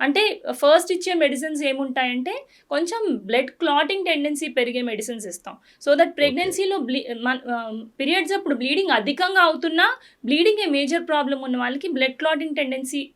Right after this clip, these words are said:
Speaker 1: అయ్యేవి ఇస్తే బ్లీడింగ్ అనేది తగ్గుతుంది. So
Speaker 2: ఓకే.
Speaker 1: సిమ్టమాటిక్‌గా బెటర్ ఉంటారు. కొంతమందికి పెయిన్ ఉన్న వాళ్ళకి పెయిన్ కి సంబంధించిన మెడికేషన్ ఇస్తాం.
Speaker 2: ఓకే.
Speaker 1: ఇవి only సిమ్టమ్ కంట్రోలే, ఫైబ్రాయిడ్ కంట్రోల్ కాదు.
Speaker 2: కాదు, ఆ.
Speaker 1: దీనికి రెస్పాండ్ అవుతున్నారా లేదా ఒక రె-, ఒకటి రెండు నెలలు చూసి,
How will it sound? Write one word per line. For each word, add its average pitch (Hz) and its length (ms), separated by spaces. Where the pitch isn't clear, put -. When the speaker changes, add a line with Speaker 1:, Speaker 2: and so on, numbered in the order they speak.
Speaker 1:
అయ్యేవి 226 300
ఇస్తే 415 420
బ్లీడింగ్ 392 360
అనేది 285 280
తగ్గుతుంది. 254 500
So - 140
Speaker 2:
ఓకే. 294 80
Speaker 1:
సిమ్టమాటిక్‌గా 330 840
బెటర్ 247 280
ఉంటారు. 185 360
కొంతమందికి 381 500
పెయిన్ 339 260
ఉన్న 330 160
వాళ్ళకి 277 340
పెయిన్ 339 380
కి 359 80
సంబంధించిన 247 580
మెడికేషన్ 214 520
ఇస్తాం. - 260
Speaker 2:
ఓకే. - 360
Speaker 1:
ఇవి 320 120
only 349 380
సిమ్టమ్ 330 540
కంట్రోలే, 269 480
ఫైబ్రాయిడ్ 262 640
కంట్రోల్ 214 460
కాదు. - 160
Speaker 2:
కాదు, 98 400
ఆ. 101 180
Speaker 1:
దీనికి 440 480
రెస్పాండ్ 330 500
అవుతున్నారా 302 460
లేదా 285 300
ఒక 285 140
రె-, 247 160
ఒకటి 262 280
రెండు 262 160
నెలలు 247 220
చూసి, 269 600